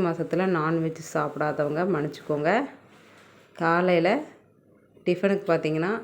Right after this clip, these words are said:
இட்லி ஊத்தி சட்னி அரைச்சி வச்சாச்சு. ரேஷன் அரிசியும் கடையில வாங்கின இட்லி அரிசியும் மிக்ஸ் பண்ணி மாவு அரைச்சி வச்சுருந்தேன். இட்லி நல்லா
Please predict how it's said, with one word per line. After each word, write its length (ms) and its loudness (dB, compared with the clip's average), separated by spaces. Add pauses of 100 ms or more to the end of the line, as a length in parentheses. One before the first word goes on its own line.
(280)
இட்லி 300 2
ஊத்தி 220 2 (100)
சட்னி 360 0
அரைச்சி 220 -6
வச்சாச்சு. 440 -4 (1500)
ரேஷன் 380 4
அரிசியும் 440 0 (220)
கடையில 340 2
வாங்கின 280 0
இட்லி 260 2
அரிசியும் 380 -2
மிக்ஸ் 240 -12
பண்ணி 220 2 (680)
மாவு 240 2
அரைச்சி 240 0
வச்சுருந்தேன். 480 0
இட்லி 320 0
நல்லா 200 0